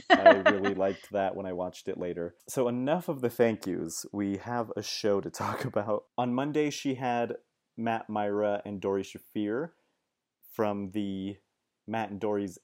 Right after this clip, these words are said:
Speaker 1: Excellent Adventure podcast that people have been recommending she have them on or be on her, on their podcast. Um, do you listen to this show, first of all?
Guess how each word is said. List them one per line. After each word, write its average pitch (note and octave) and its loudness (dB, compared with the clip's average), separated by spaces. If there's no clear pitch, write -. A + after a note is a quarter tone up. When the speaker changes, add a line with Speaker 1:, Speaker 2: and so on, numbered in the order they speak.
Speaker 1:
Excellent G2+ -4
Adventure G2 -2
podcast A#2+ -6
that G2+ 0
people G#2+ -2
have G#2 -8
been G2+ 0
recommending G2+ -4
she G#2+ -4
have G2+ -2
them G2+ 0
on G2 -2
or F#2+ -2
be G2 -2
on F#2+ -4
her, G#2 -12
on G2+ -4
their A#2 6
podcast. G#2 -2
Um, A2+ 2
do G#2 2
you D#3 8
listen E3+ 4
to - -4
this E3+ 0
show, E3+ 6
first E3 -2
of D3+ 0
all? D#3 0